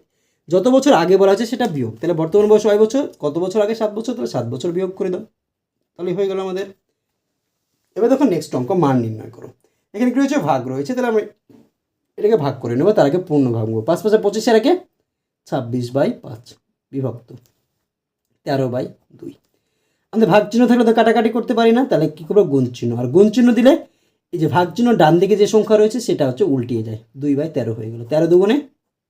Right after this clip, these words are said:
ছাব্বিশ। আর দেখো কাটছে না, তাহলে দুই দুই চার বাই পাঁচ। আর এটাই কিন্তু আমাদের অ্যান্সার হয়ে গেল চার বাই পাঁচ, আট নম্বর অঙ্ক। এবার আমরা দেখে নেবো নেক্সট অঙ্ক। কী বলা হয়েছে? বর্গমূল নির্ণয় করো। এটাকে কী করবো? উৎপাদকের সাহায্যে আমরা কিন্তু বর্গমূল নির্ণয় করার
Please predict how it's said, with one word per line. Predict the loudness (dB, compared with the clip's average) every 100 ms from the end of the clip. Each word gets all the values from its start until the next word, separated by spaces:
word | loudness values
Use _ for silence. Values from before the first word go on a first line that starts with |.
| _ _ _ _ _
ছাব্বিশ। | -16 -16 -16 -18 -18 -20 _ _
আর | -4
দেখো | -2 0 -2 -6 _ _ _ _
কাটছে | -12 -8 -4
না, | -4
তাহলে | -2 2
দুই | 6
দুই | 6 4
চার | 0 -2
বাই | -2 -4 -6
পাঁচ। | -12 _ _ _ _ _ _ _ _ -8
আর | 0
এটাই | 2 2
কিন্তু | 2 0
আমাদের | 0 -2
অ্যান্সার | -4 -6 -4
হয়ে | -2
গেল | 0 -2
চার | -2 -6 -4
বাই | -4 -6
পাঁচ, | -6 -12 -16 -20 _
আট | -14 -8
নম্বর | -6 -6
অঙ্ক। | -6 -8 -10 -14 -20 -16 -6 4
এবার | 6
আমরা | 6
দেখে | 6 4
নেবো | 4
নেক্সট | 4 4 2
অঙ্ক। | -4 -6 -4
কী | 4
বলা | 6
হয়েছে? | 6 4 0 -6 _ _ _
বর্গমূল | 2 6 6 8 8 8
নির্ণয় | 6 0 -2
করো। | -4
এটাকে | -2 -2 -2
কী | -2
করবো? | 0 2
উৎপাদকের | 2 -2 -4 -2 0 -2
সাহায্যে | 0 0 0
আমরা | 0 -2
কিন্তু | -4 -4
বর্গমূল | -4 -4 -4 -4 -2
নির্ণয় | -2 -4 -6
করার | -8